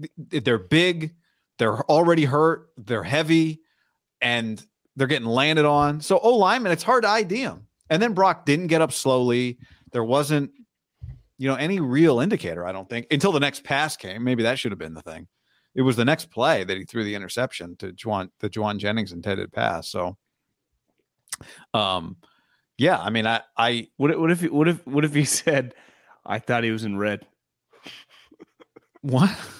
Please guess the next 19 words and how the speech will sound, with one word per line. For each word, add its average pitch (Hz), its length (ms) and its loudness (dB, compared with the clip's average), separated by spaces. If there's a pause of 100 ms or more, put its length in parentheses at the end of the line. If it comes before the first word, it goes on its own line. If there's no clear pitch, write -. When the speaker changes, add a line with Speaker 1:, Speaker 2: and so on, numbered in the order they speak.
(1040)
Speaker 2:
What 156 100 2
if 156 60 2
he's 156 120 2
like, 131 260 0
"I 113 220 -2
threw 131 280 -4
it 113 60 -8
to 117 40 -8
that 117 120 -4
guy 104 200 -4
'cause 110 140 -10
I 101 80 -6
thought 104 240 -4
he 98 80 -6
was 98 80 0
Speaker 1:
Oh. 143 180 2
Speaker 2:
on 95 60 -4
my 87 100 -10
team"? 98 240 -6